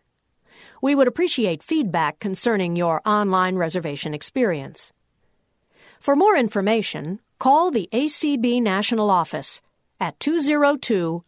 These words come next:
four six seven, five zero eight one or one eight hundred four two four eight six six six, or contact Carla Ruschival, Chair,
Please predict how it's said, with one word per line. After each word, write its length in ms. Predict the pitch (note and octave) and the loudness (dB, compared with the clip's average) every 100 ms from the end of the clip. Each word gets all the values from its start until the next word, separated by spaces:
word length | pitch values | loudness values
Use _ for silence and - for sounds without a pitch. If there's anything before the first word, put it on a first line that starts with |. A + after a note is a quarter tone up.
| _ | _
four 300 | - C#4 C#4+ | -6 -2 0
six 340 | D4 D4 C#4+ - | 0 -2 -2 -2
seven, 460 | A3 F3+ F3+ F3+ - _ | 0 0 -2 -4 -10 _
five 380 | A3 A3 C4+ | 2 4 4
zero 460 | A#3+ A3 G#3 A3 B3 | 2 2 4 2 2
eight 260 | - E3 - | -2 -4 -2
one 460 | A3+ D4+ F#3+ A3+ B3+ _ _ _ | 0 2 2 0 -6 _ _ _
or 440 | D#4 E4+ G3+ A#3+ - _ _ _ | 2 4 4 2 -2 _ _ _
one 440 | - G3+ G3 B3+ D4+ _ _ | 0 2 4 0 -4 _ _
eight 200 | C4+ D#4+ | -4 -4
hundred 540 | - G#3 F3 E3+ G#3+ B3 _ _ _ | -2 -2 0 0 -2 -4 _ _ _
four 280 | - D4 F4 | -2 0 0
two 260 | D#4+ D#4+ | 0 -2
four 500 | - A#3 F3 D#3 F3+ - _ | 0 0 0 0 -4 -10 _
eight 200 | - F3 | -4 -2
six 380 | - - B3+ - | -2 -2 -2 -2
six 320 | - G3+ - | -2 -2 -2
six, 500 | - D4+ G3 - - - _ _ _ _ - - | -2 0 -2 -2 -6 -8 _ _ _ _ -20 -2
or 320 | G#3 F#3+ D4 | 2 4 2
contact 720 | C4+ G3 G#3 A3+ A#3+ A#3+ - | 0 0 0 0 0 -2 -6
Carla 340 | B3+ C#4+ E4+ | 2 4 4
Ruschival, 640 | D#4+ F#3+ - F3 E3 A#3 - _ | 4 2 2 -2 0 -2 -4 _
Chair, 460 | - F#3+ D3+ F3 | -4 -2 0 -2